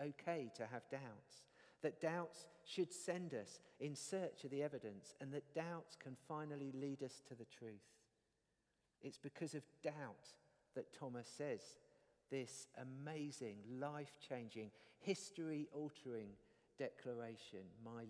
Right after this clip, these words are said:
Lord and my God." So we must also have room for those who have doubt, not look down on those who have doubt. Just as Jesus welcomed them, we should welcome them.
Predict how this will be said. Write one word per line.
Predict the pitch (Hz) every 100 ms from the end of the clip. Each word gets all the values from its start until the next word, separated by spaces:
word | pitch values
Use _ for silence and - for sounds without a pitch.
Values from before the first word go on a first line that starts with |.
| 110
Lord | 139 139 139 135 131 -
and | - 117 117 113 110 - 104
my | 101 101 101 -
God." | 98 98 92 92 - - _ _ - - _ _ _ _ - - _ _ _ - - - - _ -
So | - 131
we | 151
must | 139 131 - -
also | 143 - 120 104
have | 110 120
room | 110 123 113 95 -
for | 107
those | 117 110 101
who | 110
have | 107 104
doubt, | 117 110 95 - - - _ - - - _ -
not | 156 160
look | 165 -
down | 160 160 147 120
on | 117
those | 113 110 104 101 -
who | 127 110
have | 147 139 -
doubt. | 117 104 95 - - -
Just | 139 - - -
as | 123
Jesus | - 139 131 127 113 -
welcomed | 127 127 127 127 120
them, | 123 123 120
we | 143 156
should | - 117
welcome | 117 101 - - 98
them. | 90